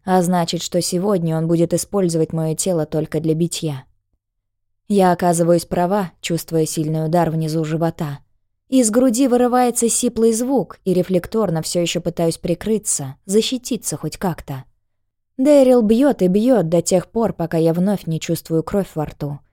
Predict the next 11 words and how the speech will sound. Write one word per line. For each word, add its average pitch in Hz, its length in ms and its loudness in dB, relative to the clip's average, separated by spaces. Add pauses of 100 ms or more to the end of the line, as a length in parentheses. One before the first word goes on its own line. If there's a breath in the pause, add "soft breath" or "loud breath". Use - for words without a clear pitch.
(160)
И 233 120 4
краем 214 340 0
сознания 185 580 0
понимаю, 180 440 0
что 180 200 -4
ближайшее 190 580 0
время 196 300 -2
предстоит 180 540 -4
провести 175 420 -4
в - 80 -8
кровати, 180 580 -4